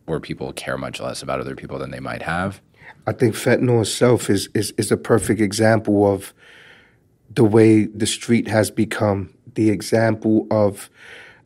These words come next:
Speaker 2: how far down the rabbit hole even criminals have gone, addiction has become. There's no consciousness to it at all.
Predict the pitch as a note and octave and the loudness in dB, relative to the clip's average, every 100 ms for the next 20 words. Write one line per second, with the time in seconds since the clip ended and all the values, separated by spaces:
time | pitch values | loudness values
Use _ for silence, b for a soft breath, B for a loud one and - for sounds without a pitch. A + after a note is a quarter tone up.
0 | _ - - A2 G#2+ - A2+ A2 G#2 G2+ | _ -6 2 2 2 0 4 6 6 6
1 | F2+ - A2 A2+ A2 G2 G2+ G#2+ G#2+ A2 | 2 -2 0 2 4 2 4 4 4 2
2 | - A2 G#2 G2 b b b b b _ | 2 2 2 -2 b b b b b _
3 | _ - A#2+ A#2 G#2 - A#2+ A#2 A#2 A2 | _ 2 4 4 2 4 6 6 6 2
4 | - G2+ G#2 A2 A2 G#2+ G#2+ b b b | 0 -2 2 4 4 2 -2 b b b
5 | - A2 A2+ A#2+ - A2+ A2 A2 G2 A2+ | -2 0 4 4 4 2 4 2 0 -2
6 | A2 - A2+ A2+ A2 - b b b b | -2 2 4 4 0 -8 b b b b
7 | b _ _ _ _ - B2 A#2+ B2+ - | b _ _ _ _ 0 4 6 4 4
8 | B2 A#2+ - - - - - _ _ _ | -2 -2 -8 -16 -14 -16 -16 _ _ _
9 | _ - - A#2 A#2+ G#2+ G#2 G#2 G#2 - | _ -6 0 4 4 4 2 0 0 -4